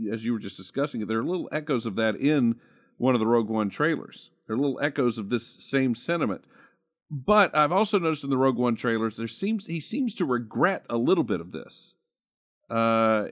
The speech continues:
he seems to maybe regret some of the path he's taken.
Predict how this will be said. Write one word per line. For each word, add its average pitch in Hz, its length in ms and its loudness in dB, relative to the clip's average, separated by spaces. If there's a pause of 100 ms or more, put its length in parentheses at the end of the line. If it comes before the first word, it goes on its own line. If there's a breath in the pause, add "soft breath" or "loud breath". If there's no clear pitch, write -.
he 139 180 -6
seems 202 380 -4
to 135 320 2 (1040)
maybe 180 340 0
regret 147 460 0
some 170 320 0
of 151 80 -2
the 131 60 0
path 127 320 -4
he's 117 180 -2
taken. 151 400 -4